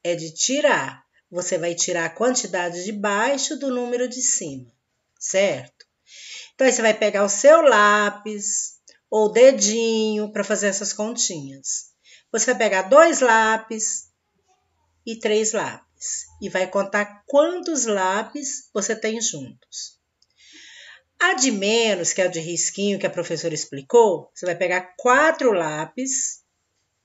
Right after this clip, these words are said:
pegou? Agora tira dois lápis. Quanto sobrou na sua mão? Isso mesmo, sobrou dois lápis.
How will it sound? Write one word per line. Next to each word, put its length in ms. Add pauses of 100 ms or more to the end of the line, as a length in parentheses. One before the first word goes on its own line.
pegou? 600 (760)
Agora 360
tira 280
dois 600
lápis. 840 (140)
Quanto 280
sobrou 640 (180)
na 100
sua 220
mão? 380 (1080)
Isso 360
mesmo, 300
sobrou 460
dois 440
lápis. 760